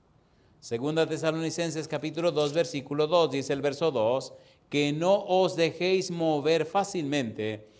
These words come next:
de vuestro modo de pensar, ni os conturbéis, ni por espíritu, ni por palabra,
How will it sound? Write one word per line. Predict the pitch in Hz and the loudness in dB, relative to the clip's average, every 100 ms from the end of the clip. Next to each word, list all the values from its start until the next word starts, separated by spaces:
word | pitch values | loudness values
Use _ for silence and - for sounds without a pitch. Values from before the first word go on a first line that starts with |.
| - - | -20 -10
de | 113 139 | 0 2
vuestro | 151 151 156 147 | 2 0 0 0
modo | 151 165 160 | 2 2 4
de | 151 143 | 4 0
pensar, | - 170 151 139 123 - 185 151 123 120 117 - _ _ _ _ - | 2 2 2 -2 -6 -2 2 2 2 -2 -6 -12 _ _ _ _ -12
ni | 107 143 175 | -10 -6 -2
os | 175 180 165 - - _ _ _ _ _ _ _ _ _ _ _ _ _ _ _ - | 0 0 -2 -8 -16 _ _ _ _ _ _ _ _ _ _ _ _ _ _ _ -8
conturbéis, | 175 208 208 208 160 131 127 127 127 | -2 0 -2 -2 -2 2 2 2 -2
ni | 131 | -6
por | 131 135 | -2 0
espíritu, | 123 - 190 196 190 175 | 0 -2 -4 -4 -2 -4
ni | 156 | -4
por | 143 131 127 | -2 -4 -2
palabra, | 131 147 120 113 110 104 | 2 4 2 0 -4 -6